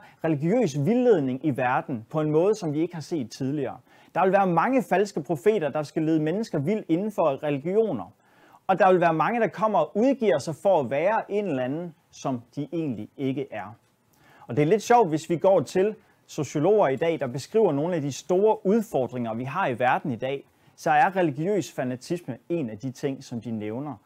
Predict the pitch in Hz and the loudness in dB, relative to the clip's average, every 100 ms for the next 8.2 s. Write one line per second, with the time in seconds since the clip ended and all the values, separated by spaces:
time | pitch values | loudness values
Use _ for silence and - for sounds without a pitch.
0 | _ _ - 131 160 117 135 - - 156 | _ _ -8 -4 -2 -4 -6 -10 -4 0
1 | 170 196 170 143 127 165 170 131 - 165 | 2 0 -2 -4 -6 -4 -4 -4 0 -2
2 | 190 - 104 - 107 - 123 - 117 127 | -2 -6 -10 -12 -18 -18 -20 -16 -10 -10
3 | 131 120 - - 135 101 - - 101 110 | -10 -12 -18 -10 -8 -10 -14 -12 -8 -6
4 | 110 120 101 90 90 - _ _ _ _ | -6 -8 -12 -14 -16 -20 _ _ _ _
5 | _ _ _ _ _ _ _ _ _ _ | _ _ _ _ _ _ _ _ _ _
6 | _ _ 202 214 185 202 196 220 233 160 | _ _ 2 2 0 -2 2 2 2 -2
7 | 85 - _ _ _ _ _ _ _ 160 | -6 -10 _ _ _ _ _ _ _ -2
8 | 160 175 | 2 0